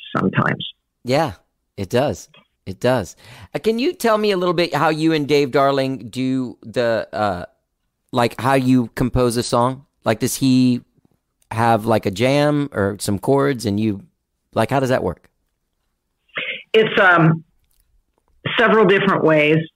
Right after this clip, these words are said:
Speaker 1: We usually don't sit in a room and, and, and duke it out together. Like a lot of, I mean, I know that's a really popular thing in Nashville and da, da, da, da.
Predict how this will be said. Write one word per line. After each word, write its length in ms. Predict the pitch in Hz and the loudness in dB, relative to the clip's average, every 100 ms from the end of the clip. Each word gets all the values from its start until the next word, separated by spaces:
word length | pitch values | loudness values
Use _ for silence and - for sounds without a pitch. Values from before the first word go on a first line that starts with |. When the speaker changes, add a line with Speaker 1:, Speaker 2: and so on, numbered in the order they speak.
| _ | _
Speaker 1:
We 180 | 160 185 | 2 4
usually 800 | 175 170 175 220 240 208 190 190 | 6 4 6 6 6 4 4 4
don't 320 | 160 185 180 - - | 4 4 2 -2 -2
sit 140 | 196 175 | 0 2
in 100 | 165 | 2
a 60 | 151 | 4
room 320 | 156 165 165 | 4 4 4
and, 220 | 147 143 _ - | 4 0 _ -2
and, 340 | 139 135 120 - _ - | 2 2 0 -6 _ 2
and 200 | 143 143 | 2 4
duke 200 | 160 151 | 4 4
it 80 | 143 | 4
out 240 | 139 - | 2 0
together. 460 | 147 139 131 143 139 | 0 2 4 4 4
Like 160 | 131 | 4
a 60 | 139 | 4
lot 180 | 139 127 | 4 2
of, 80 | - | 0
I 80 | 131 | 2
mean, 160 | 143 135 | 4 4
I 60 | |
know 160 | 143 151 | 4 4
that's 220 | 147 147 | 4 2
a 20 | 147 | 4
really 160 | 143 | 2
popular 440 | - 117 - 135 127 | 2 0 2 2 4
thing 160 | 131 | 4
in 100 | 117 | 4
Nashville 640 | 127 165 165 - 151 147 147 | 6 4 4 4 4 4 4
and 120 | 135 | 4
da, 100 | 131 | 4
da, 80 | 123 | 4
da, 100 | 120 | 4
da. 80 | 123 | 4